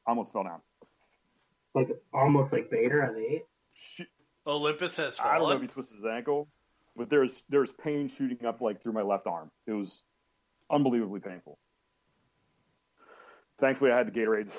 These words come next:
Speaker 1: and I just chugged the Gatorade, and I felt a little
Speaker 3: Yeah,
Speaker 1: better.
Speaker 3: did you have a heart attack, or was, did you twist your ankle?
Speaker 1: Uh, you can.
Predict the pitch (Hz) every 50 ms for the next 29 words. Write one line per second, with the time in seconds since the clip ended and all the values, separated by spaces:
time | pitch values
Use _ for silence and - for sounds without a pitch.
0 | - - - - 95 90 92 - - - 120 104 95 101 90 101 98 92 92 92
1 | 92 90 90 90 87 90 - 113 104 98 90 92 87 - 160 120 87 - 165 -
2 | 156 156 - - 247 311 359 381 349 220 175 - 147 151 175 196 240 233 - 330
3 | 311 330 349 - - - - - 160 156 160 160 160 156 151 151 147 139 139 -
4 | 139 143 135 123 143 143 135 123 127 131 120 117 - - 170 160 151 - 139 127
5 | 127 123 - - 78 - - - _ _ _ _ _ _ _ _ _ _ _ _
6 | _ _ _ _ _ _ _ _ _ _ _ _ _ _ _ 349 - - 147 151
7 | 156 156 160 - 147 143 151 175 175 - 175 147